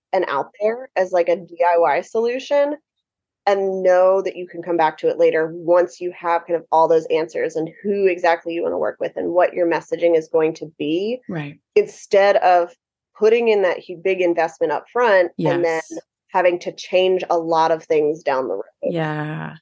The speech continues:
Speaker 2: And that's actually, you know, that's such a great point. Sometimes I think that it's tempting to want to invest in those things when you first start your business, 'cause it feels like a way you're gonna figure that stuff out.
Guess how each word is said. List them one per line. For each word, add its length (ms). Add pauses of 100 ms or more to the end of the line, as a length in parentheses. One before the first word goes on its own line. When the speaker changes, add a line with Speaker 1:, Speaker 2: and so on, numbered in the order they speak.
(120)
Speaker 2:
And 100
that's 180
actually, 520
you 140
know, 100
that's 200
such 120
a 80
great 180
point. 460
Sometimes 320
I 80
think 220
that 140 (380)
it's 220
tempting 480
to 120
want 180
to 60
invest 340
in 60
those 160
things 140
when 100
you 80
first 220
start 240
your 80
business, 600 (400)
'cause 120
it 120
feels 280
like 120
a 60
way 140
you're 120
gonna 140
figure 340
that 240
stuff 240
out. 340